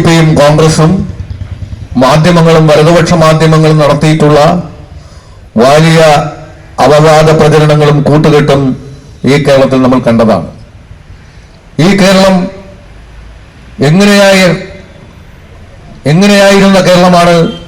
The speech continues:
ഇന്നിപ്പം നവകേരളത്തിലേക്ക് കടക്കുന്നത്. കേരളത്തിൽ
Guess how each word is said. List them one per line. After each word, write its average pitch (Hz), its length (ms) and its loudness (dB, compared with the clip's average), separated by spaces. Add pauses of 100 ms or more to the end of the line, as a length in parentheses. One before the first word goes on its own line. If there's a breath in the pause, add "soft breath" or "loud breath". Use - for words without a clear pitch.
(960)
ഇന്നിപ്പം 170 420 2
നവകേരളത്തിലേക്ക് 170 840 0
കടക്കുന്നത്. 147 480 0 (1800)
കേരളത്തിൽ 202 480 0